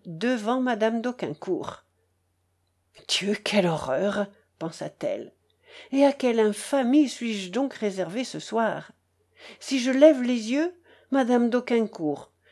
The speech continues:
lui-même, tout le monde verra que je l'aime. Ah, quelle imprudence j'ai commise en venant ici ce soir ! Je n'ai plus qu'un parti à prendre. Dussé-je périr à cette place,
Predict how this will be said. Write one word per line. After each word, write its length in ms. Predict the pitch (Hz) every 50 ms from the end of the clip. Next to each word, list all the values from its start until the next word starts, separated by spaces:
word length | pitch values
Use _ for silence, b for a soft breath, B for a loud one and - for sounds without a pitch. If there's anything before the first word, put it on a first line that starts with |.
| _ -
lui-même, 520 | 214 208 262 294 285 262 294 302 302 294 277 b b b b -
tout 120 | 330 311
le 80 | 294 277
monde 380 | 269 254 233 196 185 180 180
verra 360 | 208 - 196 202 - 185 185
que 140 | 180 - 185
je 120 | 170 185 180
l'aime. 360 | 165 175 165 156 151 147 - - _ _ _ _ _ _ _ _ _ _ _ -
Ah, 440 | 175 175 165 - - 98 - - -
quelle 200 | - 233 196 165
imprudence 720 | 175 175 180 - - - 214 208 175 180 185 208 220 190 165
j'ai 160 | 170 196 196
commise 560 | 196 - 202 190 190 208 262 277 247 202 185
en 80 | 202 190
venant 380 | 180 185 202 190 214 233 233 214
ici 340 | - 185 170 - 220 247
ce 140 | 233 - -
soir ! 560 | 160 - - 208 220 214 190 - 160 - - - b b b b b b b b b b b
Je 160 | b - 294
n'ai 80 | 311 294
plus 180 | - 262 294
qu'un 180 | 294 - 269 247
parti 380 | 254 254 220 - - - 220 196
à 80 | 156
prendre. 540 | - - - 240 254 226 170 151 - - - - _ _ _ _ _ B B B B B B B
Dussé-je 640 | 190 226 311 302 - - 285 269 262 233 - - _
périr 340 | - 311 320 - 269 240 -
à 80 | 220 208
cette 280 | - - 185 - -
place, 420 | - 214 247 277 285 262 - -